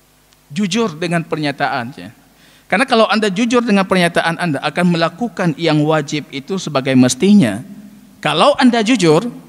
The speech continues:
Anda tidak akan berhenti di situ. Anda akan menambahkan yang sunnah. Rasul tahu itu, maka Rasul mengatakan, yani, "Naam, tadkhul jannah."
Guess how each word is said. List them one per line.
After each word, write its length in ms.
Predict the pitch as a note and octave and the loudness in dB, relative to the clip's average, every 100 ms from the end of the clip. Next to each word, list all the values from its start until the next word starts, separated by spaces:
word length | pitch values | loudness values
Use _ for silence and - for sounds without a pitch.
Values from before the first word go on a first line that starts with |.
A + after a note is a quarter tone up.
| - C#3 | -8 -4
Anda 240 | D3+ F#3+ | -2 -2
tidak 320 | E3+ D#3 C3+ | 0 -2 -2
akan 160 | D#3+ D3 | -4 -2
berhenti 400 | C3+ C#3 C#3 G#2+ | -2 -4 -6 -8
di 80 | G2+ | -8
situ. 320 | C3+ - F2 - _ _ _ _ _ _ - | -8 -10 -14 -20 _ _ _ _ _ _ -12
Anda 320 | B2 C3 A#2 | -8 -8 -8
akan 240 | B2+ A#2 | -6 -6
menambahkan 480 | G#2+ G#2 A2+ A2+ F#2+ | -4 -6 -10 -10 -14
yang 160 | F#2 F2 | -14 -16
sunnah. 400 | - F2+ F2 - _ _ _ _ _ _ _ _ _ _ _ | -16 -16 -18 -20 _ _ _ _ _ _ _ _ _ _ _
Rasul 480 | G#2+ A2+ - B3 A3 | -10 -4 2 2 2
tahu 240 | E3+ F#3 | 0 0
itu, 240 | A#3+ B3 G3 | 0 0 0
maka 240 | C#3 D3 | 0 0
Rasul 320 | C#3 C#3+ D#3 | 0 0 0
mengatakan, 480 | C3 A#2 B2+ A#2+ G2+ | 0 -4 -8 -10 -10
yani, 240 | F#2 F#2+ - - _ _ _ _ _ _ | -10 -14 -20 -20 _ _ _ _ _ _
"Naam, 400 | B2+ C3+ E2+ A2+ - | -2 -2 -4 -14 -6
tadkhul 320 | C#3+ C3 C3+ | -6 -2 -4
jannah." 400 | A2 A2+ F#2 F2+ | -4 -6 -8 -12